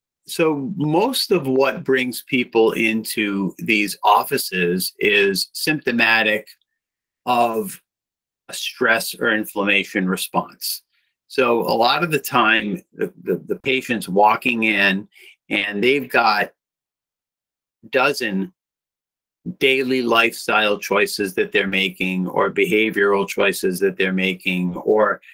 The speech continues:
family energetics, um, dynamics that they're reacting to that, that beat them down. And these, these, these emotional insults add up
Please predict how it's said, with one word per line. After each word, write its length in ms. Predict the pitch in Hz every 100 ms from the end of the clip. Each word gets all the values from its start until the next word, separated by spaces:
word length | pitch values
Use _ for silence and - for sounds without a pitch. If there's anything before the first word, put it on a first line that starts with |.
| - _ -
family 800 | 147 143 143 139 123 123 120 - _ _ _ _ _ _ _ _ _
energetics, 1000 | 139 139 131 - 127 117 120 113 - - 92
um, 560 | 95 101 90 87 - 90
dynamics 840 | - 117 117 113 113 110 107 - -
that 160 | 110
they're 180 | 123 110
reacting 680 | 104 107 107 104 - 101 101
to 420 | 92 98 190 98 - - - - -
that, 240 | 127 117 - _ 117
that 240 | 98 -
beat 220 | 190 185 160
them 120 | 147
down. 520 | 135 139 117 90 110 _ _ _ _ _ -
And 260 | 131 123 117
these, 320 | 127 117 -
these, 360 | 127 120 101 -
these 320 | 113 113 107
emotional 920 | 101 117 120 135 - 147 139 135 135 - _ _ -
insults 840 | 139 151 131 - 113 107 - - -
add 300 | 113 113 127
up 300 | 117 - -